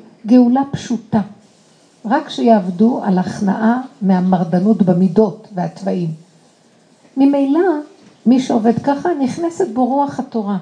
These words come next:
בפשטות. ואנשים חוזרים בתשובה בלי הרבה דעת, מקיימים שבת, הם לבד קולטים. כמו שאברהם אבינו, כליותיו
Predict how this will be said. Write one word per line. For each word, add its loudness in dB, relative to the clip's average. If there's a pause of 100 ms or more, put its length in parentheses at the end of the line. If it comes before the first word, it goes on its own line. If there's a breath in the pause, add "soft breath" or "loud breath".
(340)
בפשטות. -2 (640 soft breath)
ואנשים -2
חוזרים -10
בתשובה -10
בלי -8
הרבה -6
דעת, 2 (180)
מקיימים -2
שבת, -2 (460)
הם 2
לבד 4 (100)
קולטים. -2 (760 soft breath)
כמו 0
שאברהם 0
אבינו, -6
כליותיו -2